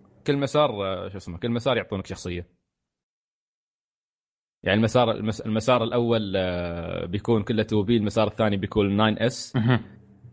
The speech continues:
Speaker 1: آه،
Speaker 2: مهم.
Speaker 1: المسار الثالث، آه، حبيبة القلب، تو اي.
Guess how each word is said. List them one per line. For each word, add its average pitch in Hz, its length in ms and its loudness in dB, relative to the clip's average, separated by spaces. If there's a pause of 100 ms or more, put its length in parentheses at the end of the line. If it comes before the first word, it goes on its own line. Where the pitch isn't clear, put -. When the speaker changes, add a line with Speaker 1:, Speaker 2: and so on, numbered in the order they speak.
Speaker 1:
آه، 123 40 2
Speaker 2:
مهم. 101 120 8
Speaker 1:
المسار 113 460 4
الثالث، 147 680 -2 (340)
آه، 76 100 -10
حبيبة 107 380 -2
القلب، 98 300 -2 (1300)
تو 98 120 6
اي. 90 220 2